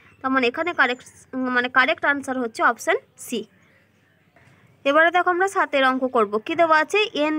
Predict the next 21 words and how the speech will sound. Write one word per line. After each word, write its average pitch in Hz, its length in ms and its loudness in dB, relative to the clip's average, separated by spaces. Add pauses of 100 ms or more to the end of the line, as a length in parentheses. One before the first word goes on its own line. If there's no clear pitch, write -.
(120)
less 294 180 2 (100)
than 339 120 2 (200)
one 302 160 2
হলে 277 180 0 (180)
ডিএক্স 294 420 -4 (120)
এন 339 100 0 (140)
by 277 160 6 (300)
dx, 262 360 0 (200)
বা 240 100 4 (420)
এটা 247 180 0
হচ্ছে 302 180 0 (100)
d - 20 -2 (180)
dx 294 200 0 (160)
of 392 80 0 (140)
x - 20 -4 (120)
to 302 120 -10
the 262 120 -8
power 262 220 4 (260)
n - 20 -2 (460)
এর 294 80 4 (100)
অস্তিত্ব 339 340 -2